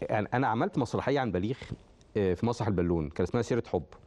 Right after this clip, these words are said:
وكان في اغنيه شعبيه اسمها، آه، يعني، يعني الحقيقه يا اختي اسمرتين، دي اغنيه شعبيه جدًا. فانا مره كنت عند عم احمد عدويه،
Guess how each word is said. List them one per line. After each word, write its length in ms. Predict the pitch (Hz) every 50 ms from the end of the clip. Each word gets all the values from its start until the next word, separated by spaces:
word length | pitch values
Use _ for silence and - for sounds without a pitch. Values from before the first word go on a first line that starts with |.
| - - - - - - - - - - - - -
وكان 480 | 101 95 90 87 - - 135 185 214
في 160 | - - 220
اغنيه 360 | 214 175 147 139 156 185 180 147
شعبيه 480 | - - - 95 104 131 143 139 131 - - - - - - - - - - - -
اسمها، 680 | 95 82 - - 107 120 139 139 135 135 131 131 - - -
آه، 380 | - - 98 95 90 87 85
يعني، 440 | 85 87 80 85 82 80 71 65 78
يعني 300 | 90 80 82 85 82 80
الحقيقه 480 | 76 - - 104 131 135 113 123 113 113 - - - - - -
يا 80 | - 117
اختي 160 | 123 - -
اسمرتين، 520 | - - 107 95 92 - - 101 90 80 71 - - - - - - - - -
دي 80 | 110 104
اغنيه 160 | 117 165 220
شعبيه 300 | - - - 165 208 220
جدًا. 360 | 190 196 220 190 143 117 90 85 - - - - - - - - - - - - -
فانا 580 | - - - - 104 - - 131 175 214 196
مره 340 | 180 165 185 190 185 175 160 -
كنت 220 | - 143 160 - -
عند 220 | 107 117 107 90
عم 180 | 95 95 104 117
احمد 580 | 123 - 123 101 85 80 78 85 80 76 73 69
عدويه، 400 | 69 87 80 85 82 76 76 76